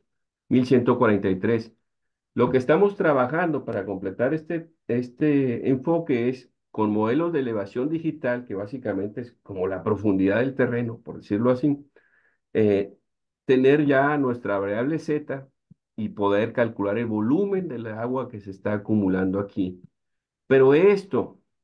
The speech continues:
repito, está en el norte de, de la cuenca del río Sonora y está como la espada de Damocles, ¿no? Sobre, sobre los habitantes,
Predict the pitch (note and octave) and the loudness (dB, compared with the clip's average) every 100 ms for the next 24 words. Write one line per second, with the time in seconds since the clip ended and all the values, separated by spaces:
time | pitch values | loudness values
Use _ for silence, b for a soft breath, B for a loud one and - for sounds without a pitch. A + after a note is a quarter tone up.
0 | _ _ - G#2+ A2 C#3 - - - A#2 | _ _ -4 -4 -2 -4 -2 -4 -6 -10
1 | A2+ - C#3+ E3+ F3+ - _ _ _ A2 | -8 0 0 0 -4 -14 _ _ _ -4
2 | A#2 A2+ G#2+ G#2 A#2+ F#3+ G3+ - G2 F2+ | -2 0 0 2 2 2 0 -6 -10 -10
3 | E2+ _ _ _ _ _ _ _ _ _ | -14 _ _ _ _ _ _ _ _ _
4 | _ _ F#2 G2+ G2 A#2+ B2+ D#3 C#3+ C#3+ | _ _ -6 -4 0 0 4 4 4 2
5 | D#3 C#3 D3+ D#3+ A2+ G2+ A#2 A2+ C3 D3 | 2 2 2 2 0 -4 -10 -8 -4 -2
6 | G2 - - - A#2+ D3+ D3 A2+ A2 D#3 | -4 -8 -18 -6 2 4 4 4 4 2
7 | E3 B2 D3 E3 B2+ G2+ - - _ _ | 0 0 0 -2 -2 -2 -4 -10 _ _
8 | _ _ _ G#2+ G#2 G#2 G2+ G2+ G#2+ G#2+ | _ _ _ -2 0 2 0 2 2 2
9 | G#2+ C3+ D3 C#3+ C#3 D3+ - | 0 0 0 -2 -6 -8 -14